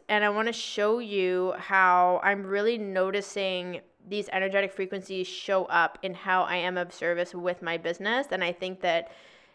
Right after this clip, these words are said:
being able to use the language and the energy of the Pearl sequence of my business is going to support me with really seeing, like, the extension beyond my energy, right? Because we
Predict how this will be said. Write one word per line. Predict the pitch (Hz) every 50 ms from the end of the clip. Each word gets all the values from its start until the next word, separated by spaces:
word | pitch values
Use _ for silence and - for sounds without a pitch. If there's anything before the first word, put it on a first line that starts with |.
| _ _ _ 196
being | 190 220 233 226 220
able | 220 208 214
to | 214 214 214
use | 196 196 202 208 208 208 208
the | 208 202
language | 196 190 190 190 190 202 202 196 202 196 190 190 196
and | 190 190 196
the | 190 131
energy | 165 175 190 190 196 185 185 190 190 185 185 170
of | - 170 175 175 170 170 175 170 170 - -
the | 185 185 196 190 185
Pearl | - - 196 190
sequence | 190 190 196 196 190 185 180 185
of | 185
my | 180 180 175
business | 175 185 185 185 190 185 180 175 180 -
is | - 185 185 180
going | 185 - 190 185 185 185
to | 185 - 196 185
support | - - 185 - - 196 180 170 165
me | 175 180 180 175
with | 170 170 165 165 165 - - _ - - - _ _ _
really | 202 185 202 196 196 202 196
seeing, | - - - 190 180 180 180 190
like, | 190 180 175 180 185
the | 180 190 180
extension | 180 - - - - - 175 175 185 185 - 202 208 208
beyond | 190 196 190 185 175 175 175 180 180 180 175 - - - 175
my | 175 185 185 180 170 175 175 175 175
energy, | 170 - 170 160 165 170 170 - 156 113 - - - _ _ -
right? | 185 175 170 190 208 208
Because | - 208 - 220 196 185
we | 185 190 220 226 226 226 226 226 226